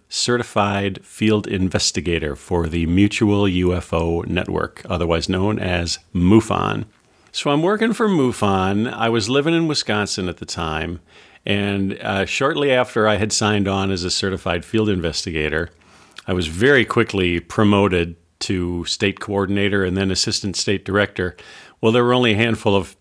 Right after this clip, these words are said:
investigators in Wisconsin to begin with, so being put in charge <laughs> of,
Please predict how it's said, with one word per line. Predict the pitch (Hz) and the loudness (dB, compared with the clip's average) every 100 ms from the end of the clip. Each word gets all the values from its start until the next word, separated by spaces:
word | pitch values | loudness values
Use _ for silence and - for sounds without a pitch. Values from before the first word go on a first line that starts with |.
| _ _ - | _ _ -4
investigators | 104 101 - 101 98 92 98 | 0 0 0 0 0 0 -2
in | 92 | -2
Wisconsin | 87 101 92 - | -2 -2 -2 -2
to | 87 | -4
begin | 87 90 87 | -4 -4 -4
with, | 85 | -4
so | - 92 | 0 0
being | 85 95 92 - _ | 2 0 0 -2 _
put | - 110 | -2 -2
in | 98 | 0
charge | - 98 98 98 95 - | 0 2 4 2 0 -2
<laughs> | - | -2
of, | - - | -2 -6